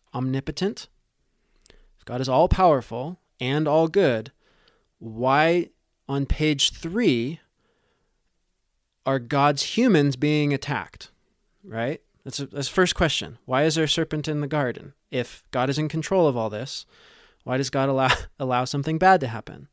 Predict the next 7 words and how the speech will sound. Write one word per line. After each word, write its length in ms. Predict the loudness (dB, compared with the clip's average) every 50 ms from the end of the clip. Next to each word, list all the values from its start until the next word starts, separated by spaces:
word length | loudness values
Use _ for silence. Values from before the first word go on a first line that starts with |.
| _ _ _ _ _ _ _ _ _ _ _ _ _ _ _ _ _ _ _ _ _ _ _ _ _ _ _ -12
Then 240 | -6 -4 -2 0
we'll 180 | 0 -2 -4 -6 _ _ _
see 180 | -4 0 2
how 100 | 2 4
this 160 | 2 2 0 0
ties 240 | 0 -2 0 0
into 380 | -2 -2 0 0 0 0 -2